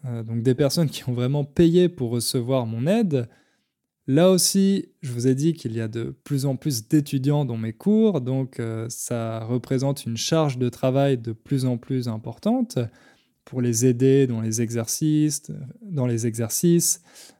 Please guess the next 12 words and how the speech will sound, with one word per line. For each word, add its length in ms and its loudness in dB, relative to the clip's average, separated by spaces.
euh, 320 -6
répondre 380 -2
à 80 -4
leurs 440 -6
questions, 560 -2
à 60 -2
leurs 220 -4
doutes, 440 2
les 220 -2
encourager, 720 2
et 80 -10
cetera. 600 -4